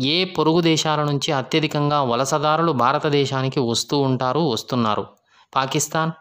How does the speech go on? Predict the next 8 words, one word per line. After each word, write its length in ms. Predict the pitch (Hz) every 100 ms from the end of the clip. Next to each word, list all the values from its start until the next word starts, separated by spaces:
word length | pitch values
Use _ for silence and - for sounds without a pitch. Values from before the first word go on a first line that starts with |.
| _ _ -
బంగ్లాదేశ్, 720 | 113 131 143 147 156 156 - _
నేపాల్, 460 | 110 120 131 147 160 156
శ్రీలంక. 440 | - 127 117 110 104 - _ _ _ _ _ _ _ _ _ _ _ _ - - 131
Answer 180 | 165 180
is 140 | 175 170
option 220 | 175 165
B, 340 | 156 175 175 151
బంగ్లాదేశ్. 680 | 123 131 151 151 127 101